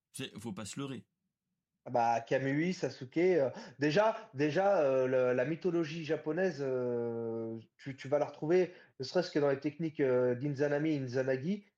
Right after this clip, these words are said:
Speaker 2: c'est totalement, euh, c'est
Speaker 1: C'est
Speaker 2: deux
Speaker 1: ça.
Speaker 2: divinités dans la mythologie, euh, japonaise. Donc, euh,
Speaker 1: Donc, euh,
Speaker 2: ça reprend beaucoup de trucs.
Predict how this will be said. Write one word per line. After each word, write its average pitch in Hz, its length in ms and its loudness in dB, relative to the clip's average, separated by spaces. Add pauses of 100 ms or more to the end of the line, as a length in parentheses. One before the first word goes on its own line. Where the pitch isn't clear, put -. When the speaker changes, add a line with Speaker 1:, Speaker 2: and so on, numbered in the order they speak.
(120)
Speaker 2:
c'est 135 320 -4
totalement, 170 680 2
euh, - 20 0
c'est 135 160 -4
Speaker 1:
C'est 127 60 -6
Speaker 2:
deux 160 80 4
Speaker 1:
ça. 156 100 -2
Speaker 2:
divinités 160 400 0
dans 151 140 2
la 139 80 2
mythologie, 143 520 0
euh, 127 280 4
japonaise. 131 520 -2 (680)
Donc, 117 180 -10
euh, 120 160 0
Speaker 1:
Donc, 117 500 0
euh, 120 40 -4
Speaker 2:
ça 127 160 -4
reprend 160 220 0
beaucoup 156 260 -4
de - 40 -10
trucs. 196 240 -4